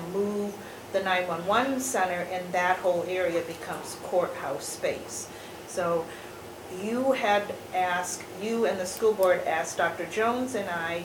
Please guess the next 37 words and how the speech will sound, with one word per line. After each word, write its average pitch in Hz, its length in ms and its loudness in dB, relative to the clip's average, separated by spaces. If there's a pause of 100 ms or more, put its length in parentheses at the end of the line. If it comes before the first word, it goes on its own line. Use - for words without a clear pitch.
to, 196 120 -4 (540)
um, 170 240 -6
and 170 200 2
have 180 220 -2
a 180 120 0 (340)
committee 175 460 -2 (360)
which 185 200 0
looks 196 320 2
at 185 160 6
the 202 120 2
use 185 540 -2
of 175 320 4 (180)
the 170 360 -4 (200)
Pocahontas 180 720 2
Middle 170 200 2
School. 139 320 -8 (560)
And 175 160 -4 (880)
one 202 180 2
of 226 80 6
the 226 80 6
recommendations 190 880 2
that - 160 0
came 190 260 -4
out 170 200 0
from 170 200 -4
the 160 80 -6
committee 180 720 0 (100)
on 175 80 -4
the 160 60 -6
Pocahontas 165 500 -2
Middle 170 160 0
School 170 260 2
was 170 240 -2
using 180 400 -2
it 170 160 0 (380)
as 175 200 2
administrative 185 880 2